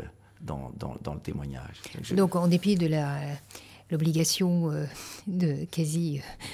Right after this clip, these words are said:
Speaker 2: enfin, de renoncement à la, à, à, à la violence et cette sorte de, de culture extrêmement diffuse, euh, qui nous fait considérer la guerre comme, euh, le mal absolu, un mal qu'on doit reprouver, un, un, un échec à tous égards, et non seulement des civilisations, mais aussi de toutes,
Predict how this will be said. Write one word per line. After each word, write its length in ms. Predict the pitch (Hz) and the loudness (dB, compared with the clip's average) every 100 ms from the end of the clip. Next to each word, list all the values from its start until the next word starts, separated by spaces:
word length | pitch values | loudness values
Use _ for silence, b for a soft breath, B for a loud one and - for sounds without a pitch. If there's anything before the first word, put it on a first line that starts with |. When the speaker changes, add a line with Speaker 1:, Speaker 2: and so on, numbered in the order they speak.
| - | -2
Speaker 2:
enfin, 140 | 175 160 | 4 8
de 80 | |
renoncement 640 | 156 190 170 165 - 185 185 | 10 10 10 8 6 4 4
à 80 | 143 | 2
la, 100 | 143 | 0
à, 200 | 151 151 | -2 -4
à, 580 | 151 151 - 156 - 160 | -4 -4 -2 -2 0 2
à 40 | |
la 100 | 151 | 2
violence 640 | 151 165 170 175 180 175 151 | 2 2 4 4 4 2 -2
et 20 | |
cette 200 | - 151 | -8 -6
sorte 260 | 165 - | -4 -4
de, 160 | 147 151 - B B | -2 -4 -6 B B
de 60 | 170 | 0
culture 440 | - 165 226 220 | 0 0 2 4
extrêmement 520 | 147 - - 160 160 | 2 0 2 4 4
diffuse, 680 | 156 160 - 190 190 151 147 151 147 B B B B 170 | 4 0 0 2 4 2 0 0 -2 B B B B -4
euh, 160 | 156 - - - | -4 -4 -6 -4
qui 140 | 156 | 0
nous 120 | 151 | 2
fait 120 | 165 | 2
considérer 720 | 170 156 - 156 160 175 175 156 | 0 0 0 2 2 4 4 2
la 160 | 151 | 2
guerre 420 | 151 180 170 - | 6 6 6 2
comme, 220 | - 156 151 | 0 0 2
euh, 460 | 143 143 143 147 156 | 0 -4 -6 -6 0
le 80 | |
mal 220 | 156 160 156 | 4 4 2
absolu, 440 | - 175 175 196 | 2 2 6 6
un 80 | 156 | 6
mal 200 | 156 160 | 2 0
qu'on 160 | - | -2
doit 140 | 156 151 | -2 0
reprouver, 600 | 165 160 180 175 208 190 | -2 0 2 4 6 4
un, 120 | 147 | 2
un, 300 | 143 147 147 - B B B | -2 -2 -2 -6 B B B
un 80 | 165 | 2
échec 400 | 160 - 151 139 | 4 4 2 2
à 60 | 165 | -2
tous 260 | - 190 | 2 4
égards, 400 | 208 220 220 156 - | 4 4 2 2 2
et 140 | 170 | 2
non 140 | 156 | 2
seulement 300 | 160 156 160 | 2 0 2
des 120 | 151 151 | 2 -2
civilisations, 640 | - 151 156 - 175 170 | -2 0 0 0 0 2
mais 120 | 147 | 0
aussi 320 | 147 - 170 | -2 -2 -2
de 120 | 147 | -2
toutes, 400 | 147 - 170 - | -6 -6 -6 -4